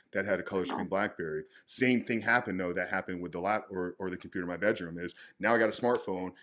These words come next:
Speaker 1: And for the younger audience, a BlackBerry is the original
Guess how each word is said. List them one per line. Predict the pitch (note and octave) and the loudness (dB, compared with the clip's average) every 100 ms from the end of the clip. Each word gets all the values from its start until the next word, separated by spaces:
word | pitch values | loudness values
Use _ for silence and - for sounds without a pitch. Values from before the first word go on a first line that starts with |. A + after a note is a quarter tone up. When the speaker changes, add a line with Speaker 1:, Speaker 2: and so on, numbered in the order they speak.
| - - | -20 0
Speaker 1:
And | A#2+ G#2 G2 _ | 2 2 0 _
for | C3+ B2 | 6 6
the | A#2+ | 6
younger | A2+ D3 E3+ D3 | 8 8 8 8
audience, | C3+ C#3 D3 D3 - | 8 8 6 2 0
a | G#2 | -2
BlackBerry | A2 A#2 - D3+ D#3 D3+ C#3+ | 4 4 6 4 4 4 2
is | A#2+ A2+ A2 G#2 G2 | 4 6 6 4 0
the | G#2 G#2 | 2 2
original | F#2+ F2+ A#2+ A#2 A#2 A#2 A2 | 0 4 4 6 6 6 4